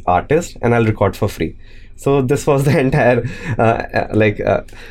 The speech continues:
ideology of Anhad, and I started learning sound designing, and sound designing, like, was my primary thing.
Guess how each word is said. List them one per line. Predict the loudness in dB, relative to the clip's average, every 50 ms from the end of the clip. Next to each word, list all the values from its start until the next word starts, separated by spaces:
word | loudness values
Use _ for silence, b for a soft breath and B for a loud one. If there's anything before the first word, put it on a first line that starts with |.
| B B B 0
ideology | 0 2 2 4 4 4 4 2 2 2 2
of | 2 0
Anhad, | 0 0 0 2 2 2 2 0 0 0
and | 2 2 4 4 4 4 2 2
I | 2 2 2 2
started | 2 2 0 0 0 2 2 2
learning | 2 4 2 2 0 0
sound | 0 2 2 2 4
designing, | 2 2 2 2 2 2 2 2 2 2 4 2
and | 2 2 0 0
sound | 0 2 2 4
designing, | 4 4 4 4 4 4
like, | 4 2 2
was | 2 0 0 0 -2
my | -2 0 0 0
primary | 0 0 0 0 0 -2 -2 -4 -6
thing. | -6 -8 -10 -10